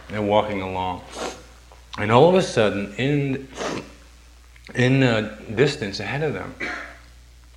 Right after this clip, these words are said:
they see somebody stooping down to pick something up off the ground. And so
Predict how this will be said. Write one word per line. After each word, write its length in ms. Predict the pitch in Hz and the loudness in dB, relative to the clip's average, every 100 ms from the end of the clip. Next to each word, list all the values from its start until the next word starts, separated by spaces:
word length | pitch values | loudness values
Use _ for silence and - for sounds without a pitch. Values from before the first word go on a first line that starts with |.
| - - - - - | -20 -20 -20 -12 -2
they 140 | 113 | -2
see 640 | 104 - 165 165 113 - - - - - - - - - | -2 -2 -2 0 -2 -6 -16 -20 -20 -20 -20 -20 -20 -14
somebody 760 | - 127 117 104 98 98 101 101 | -4 0 2 2 2 -2 -4 -6
stooping 400 | - 110 110 104 | -8 -6 -6 -4
down 220 | 98 101 | -4 -4
to 60 | 104 | -6
pick 200 | - - | -8 -8
something 360 | 101 90 95 | -12 -10 -10
up 160 | 95 92 | -10 -8
off 160 | 90 - | -10 -12
the 60 | |
ground. 440 | - 135 147 - - - - - - - - - - - - - - - - - - - | -6 -6 -6 -10 -16 -20 -20 -20 -20 -20 -20 -20 -20 -20 -20 -20 -20 -20 -20 -20 -20 -12
And 140 | 101 | -8
so 680 | - 113 101 98 95 95 | -4 0 0 0 -2 -6